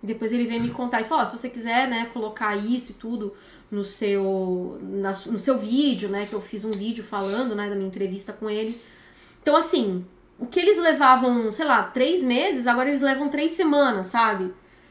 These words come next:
Pra desfazer. Então, talvez por isso que eles estejam ainda fazendo esses, esses playtests. Só que assim, mano, então não anuncia, não fica prometendo, aí não cumpre, porque eu acho que essa é a pior coisa,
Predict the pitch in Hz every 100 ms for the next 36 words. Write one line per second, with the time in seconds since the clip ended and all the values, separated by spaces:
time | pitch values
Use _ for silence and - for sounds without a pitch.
0 | - 254 240 247 - 277 262 220 214 190
1 | - - - - 254 311 320 311 349 -
2 | 330 320 - 415 320 285 277 285 269 262
3 | 262 247 240 240 240 262 240 220 214 220
4 | 208 202 196 226 - - 214 220 214 233
5 | - 233 226 226 180 180 - - - -
6 | - - - 440 508 571 539 320 247 220
7 | 202 196 226 381 392 403 403 440 - -
8 | 320 233 240 - - 349 311 311 285 285
9 | 285 285 285 285 285 277 277 277 277 262
10 | - - - 294 302 311 285 - 320 294
11 | 277 - - 233 320 359 339 339 311 -
12 | - 269 247 208